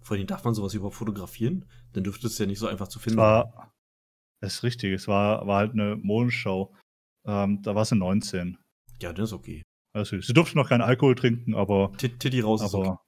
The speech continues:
Speaker 2: ja, es war ein Versehen.
Speaker 1: <laughs>
Speaker 2: So, und, ähm, schauen wir mal, wen gibt's denn da so noch? Was, äh, gibt's auch was von Stepmom?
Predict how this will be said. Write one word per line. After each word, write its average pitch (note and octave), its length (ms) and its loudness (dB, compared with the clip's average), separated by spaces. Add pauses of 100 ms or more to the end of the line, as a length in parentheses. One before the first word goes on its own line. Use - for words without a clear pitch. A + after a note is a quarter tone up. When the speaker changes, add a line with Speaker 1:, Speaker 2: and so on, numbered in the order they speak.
(1080)
Speaker 2:
ja, E2 100 -8
es E2 100 -2
war D#3+ 80 10
ein G3 80 6
Versehen. G2+ 840 0 (440)
Speaker 1:
<laughs> - 460 -8 (480)
Speaker 2:
So, G#2 300 4
und, A#2 560 6
ähm, G#2+ 720 6
schauen A2+ 300 4
wir B2 80 4
mal, A2+ 360 6 (360)
wen F#2 120 -6
gibt's - 220 -2
denn G2+ 100 2
da F#2 140 0
so F#2 140 -4
noch? C3 440 4 (560)
Was, - 320 -10
äh, F#2 360 -2 (1200)
gibt's B2+ 180 -2
auch A#2 100 0
was G#2+ 140 2
von G2+ 160 0
Stepmom? B2+ 800 0